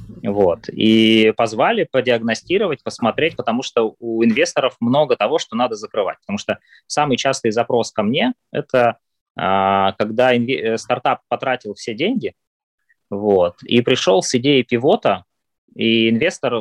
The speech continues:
с-, стоит в такой, в глубоких раздумьях. Либо давать денег ещё раз, либо закрывать.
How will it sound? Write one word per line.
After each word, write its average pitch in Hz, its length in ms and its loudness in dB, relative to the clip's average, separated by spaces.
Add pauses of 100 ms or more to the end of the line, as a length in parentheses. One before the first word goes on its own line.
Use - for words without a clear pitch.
(160)
с-, - 160 -20
стоит 131 600 -2
в - 80 -20
такой, 113 260 0
в 107 60 -4
глубоких 120 420 -2
раздумьях. 113 540 -2
Либо 131 180 2
давать 120 360 2
денег 123 300 0
ещё 220 280 -2
раз, - 260 -8 (540)
либо 160 240 0
закрывать. 123 600 0